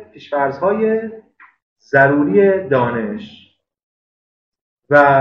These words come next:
همچنین and the result of the inquiry is the theory of scope and objective validity of human knowledge. پس این نتیجه چی می‌شه؟ اسکوپ رو تعیین کنه و objective validity،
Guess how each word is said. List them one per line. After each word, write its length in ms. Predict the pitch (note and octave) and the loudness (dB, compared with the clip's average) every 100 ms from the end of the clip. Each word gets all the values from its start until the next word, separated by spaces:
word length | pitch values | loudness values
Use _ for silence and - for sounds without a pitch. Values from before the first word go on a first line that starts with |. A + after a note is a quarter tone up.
| C3 | 0
همچنین 920 | D#3 A3+ G#3 A#3 A#3+ A#3+ A#3+ A#3 - - - _ _ _ _ _ _ _ - - | -2 -4 -4 -4 -4 -4 -6 -8 -14 -20 -20 _ _ _ _ _ _ _ -20 -16
and 120 | D#3 D3 | -10 -8
the 60 | D3+ | -8
result 260 | D3 A3+ G3+ | -2 0 0
of 100 | G3 | 0
the 200 | F3+ F3+ F3 E3+ | 2 2 0 -2
inquiry 380 | F#3 F#3+ F#3+ F#3 | 0 4 4 2
is 60 | D3+ | -2
the 140 | E3 D#3 - | -2 -2 -2
theory 400 | F#3+ B3 A#3 A#3+ A#3+ - - | -4 -2 -2 -4 -8 -14 -6
of 340 | D3 C#3+ C#3+ - | -2 -2 -2 -14
scope 500 | - - - C4+ C#4 - - - D3+ | -20 -4 2 2 0 -8 -20 -8 -6
and 100 | E3 D3 | -2 -2
objective 420 | F3 F#3+ F#3+ D3 C3+ | 2 0 0 -2 0
validity 460 | - B3+ A#3 A3+ A3 G3 | 0 -4 -10 -6 0 2
of 200 | F#3+ - | 2 -2
human 220 | D3+ D3 | -4 -4
knowledge. 400 | C3 A#2+ A2 G#2+ G#2+ - | -2 -2 -2 -6 -10 -8
پس 280 | G3+ G3 - G3 | -4 -4 -8 -4
این 180 | G#3 | 0
نتیجه 340 | F3+ F3 F3+ B3 | 2 0 -2 -4
چی 160 | C4 | -4
می‌شه؟ 380 | C#4 G#3+ C4+ C4+ - - - | -10 -2 0 0 -6 -18 -8
اسکوپ 440 | E3 D#3+ - A3+ A3 | -6 -6 2 2 4
رو 60 | |
تعیین 280 | E3 D3 G#3+ | 0 0 0
کنه 460 | B3 B3+ C4 C4 - - _ - | 0 0 0 -4 -12 -20 _ -8
و 60 | |
objective 500 | E3+ E3 D#3 D#3 E3 | -2 0 0 -4 -4
validity، 600 | D3 C#3+ C#3+ C#3+ D#3+ C#3+ | -2 -2 -4 -8 -6 -6